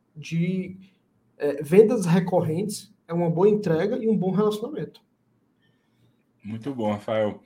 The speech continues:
Speaker 2: E se você fosse dizer, assim, o que que todo mundo devia fazer? Tem alguma, um padrão, assim, uma receitinha de bolo? Ou cada escritório tem um tipo de cliente, tem um modelo de negócio diferente?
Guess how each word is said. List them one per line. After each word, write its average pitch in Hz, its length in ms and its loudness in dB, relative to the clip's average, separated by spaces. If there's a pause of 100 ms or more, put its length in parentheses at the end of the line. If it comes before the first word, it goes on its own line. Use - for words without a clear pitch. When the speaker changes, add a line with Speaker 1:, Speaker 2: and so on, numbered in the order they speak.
(520)
Speaker 2:
E 131 500 0
se - 160 -12
você 143 260 -2
fosse 151 960 -4 (1600)
dizer, 117 500 -2
assim, 113 600 -4 (200)
o - 80 -8
que 226 200 -4
que - 100 -16
todo 220 340 4
mundo 147 220 2
devia 117 260 -2
fazer? 98 380 -8 (640)
Tem 180 160 2
alguma, 120 500 0
um 117 120 -8
padrão, 110 580 2
assim, 104 300 -6
uma 101 140 -4
receitinha 123 680 -4
de 104 100 -8
bolo? 113 340 0
Ou 110 180 -2
cada 127 260 4
escritório 117 800 -2
tem 113 160 -4
um 110 40 -4
tipo 110 220 -8
de 110 100 -12
cliente, 110 520 -4
tem 120 80 -4
um 113 40 -2
modelo 110 520 0
de 110 100 -8
negócio 104 500 -8
diferente? 113 720 -6